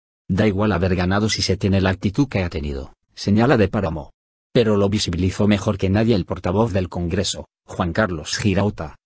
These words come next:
que en una rueda de prensa aseguró que cuando el jefe del Estado le encarga a uno formar gobierno solo existe una respuesta posible:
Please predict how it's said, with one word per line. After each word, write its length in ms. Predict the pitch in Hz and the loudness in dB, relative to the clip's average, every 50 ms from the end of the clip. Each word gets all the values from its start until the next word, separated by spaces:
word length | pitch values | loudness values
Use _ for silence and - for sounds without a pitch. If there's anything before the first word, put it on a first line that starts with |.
| _ - | _ -4
que 80 | - | 0
en 100 | 95 95 | 0 2
una 160 | 98 95 92 92 | 2 2 2 0
rueda 300 | 92 104 104 113 113 104 | 0 0 0 2 2 2
de 120 | 101 98 | 0 0
prensa 400 | 104 - 107 104 104 - - 117 | -2 -2 -2 -2 -2 0 0 0
aseguró 440 | 113 - 85 80 95 101 113 127 117 | 0 0 -2 0 0 2 4 2 2
que 140 | - 101 87 | 2 0 0
cuando 260 | 92 90 90 95 95 | 0 0 0 2 0
el 100 | 90 - | 0 0
jefe 280 | - 120 110 - 135 | 0 0 0 2 2
del 160 | 107 113 107 98 | 2 2 2 0
Estado 300 | - - 113 117 117 110 | 0 0 0 0 0 0
le 80 | 92 | 0
encarga 380 | 90 90 - 107 104 98 101 92 | 0 0 0 -2 -2 0 0 0
a 40 | 85 | 0
uno 180 | 82 82 82 | 0 -2 -2
formar 360 | - - 85 85 90 95 101 | -4 -4 -2 0 0 2 2
gobierno 360 | 101 107 101 110 113 120 127 123 | 4 4 4 4 4 4 2 2
solo 220 | - 113 117 113 | 4 4 4 4
existe 340 | 107 - 113 98 - - 95 | 4 2 -2 -2 0 0 0
una 180 | 95 95 95 | 2 2 2
respuesta 500 | 92 95 95 - - - 117 104 - 113 | 2 0 0 -2 0 0 0 0 0 -2
posible: 580 | - - 92 - - 113 92 82 80 76 - | -2 0 -2 0 0 0 -2 -2 -4 -8 -10